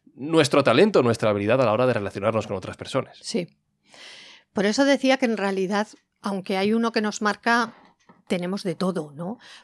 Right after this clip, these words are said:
Speaker 2: ¿Por qué? Porque la vida, eh, nos obliga a...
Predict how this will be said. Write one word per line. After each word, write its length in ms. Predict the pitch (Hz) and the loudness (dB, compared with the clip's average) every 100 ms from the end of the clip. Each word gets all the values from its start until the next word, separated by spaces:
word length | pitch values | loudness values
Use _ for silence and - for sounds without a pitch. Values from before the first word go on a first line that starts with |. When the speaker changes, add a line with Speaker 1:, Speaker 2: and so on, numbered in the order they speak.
| _ | _
Speaker 2:
¿Por 180 | 196 | -4
qué? 220 | 196 240 226 | 0 2 2
Porque 540 | 185 180 185 175 170 - | -2 -8 -8 -8 -8 -8
la 280 | 185 175 | -6 -6
vida, 580 | 175 214 233 233 196 - _ _ - | -2 -2 2 2 2 -2 _ _ -12
eh, 260 | 190 185 | -10 -8
nos 320 | 202 196 185 214 | -6 -4 -4 -6
obliga 680 | 175 190 247 202 180 175 - _ - - _ | -4 -2 -2 0 -2 -2 -12 _ -20 -20 _
a... 580 | - 196 180 175 170 156 | -4 -2 -2 -4 -8 -16